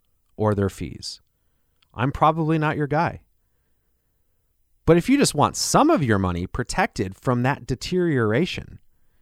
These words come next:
I've said it before, retirement is like getting on a sailboat. And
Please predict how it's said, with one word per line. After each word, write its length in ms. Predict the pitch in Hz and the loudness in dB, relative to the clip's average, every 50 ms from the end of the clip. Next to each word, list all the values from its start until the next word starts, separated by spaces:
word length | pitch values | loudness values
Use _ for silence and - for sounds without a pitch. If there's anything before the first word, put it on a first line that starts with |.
| _ _ _ _ _ _ _ _ _ _ _ _ _ _ _ _ _ _ _ - | _ _ _ _ _ _ _ _ _ _ _ _ _ _ _ _ _ _ _ -10
I've 100 | 127 - | -8 -2
said 220 | - - 196 196 | 2 2 4 4
it 80 | 160 147 | 2 2
before, 480 | 135 120 - - 180 175 147 104 95 | -2 -4 -4 -4 0 2 2 2 2
retirement 560 | 95 104 - - 151 165 170 170 156 135 123 | 0 -2 -4 -4 -2 -2 0 0 0 0 0
is 120 | 117 104 110 | -2 -2 0
like 260 | 120 117 110 107 - _ _ _ _ _ _ _ _ | 0 0 0 0 -4 _ _ _ _ _ _ _ _
getting 240 | - 135 156 151 151 | -2 0 0 2 2
on 140 | 147 143 139 | 2 2 0
a 40 | 135 | 0
sailboat. 640 | - - 151 135 120 107 95 98 95 85 - - _ _ _ _ _ _ _ _ _ _ _ _ _ _ _ _ _ | 0 0 2 2 2 2 2 0 0 -2 -4 -6 _ _ _ _ _ _ _ _ _ _ _ _ _ _ _ _ _
And 560 | - 110 107 101 101 98 95 95 92 - - | -8 -4 -2 -2 0 0 -2 -2 -4 -8 -12